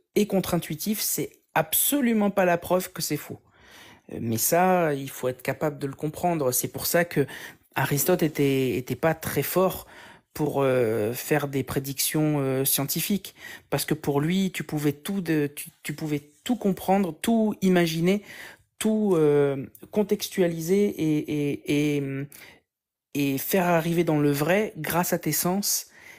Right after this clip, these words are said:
et à ta réflexion. Et c'est la, c'est vrai que la théorie et,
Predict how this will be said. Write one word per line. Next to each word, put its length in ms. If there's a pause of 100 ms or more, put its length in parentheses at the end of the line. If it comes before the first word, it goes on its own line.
(160)
et 80
à 60
ta 120
réflexion. 540 (1080)
Et 560
c'est 680
la, 520
c'est 220
vrai 220
que 120
la 120
théorie 400
et, 220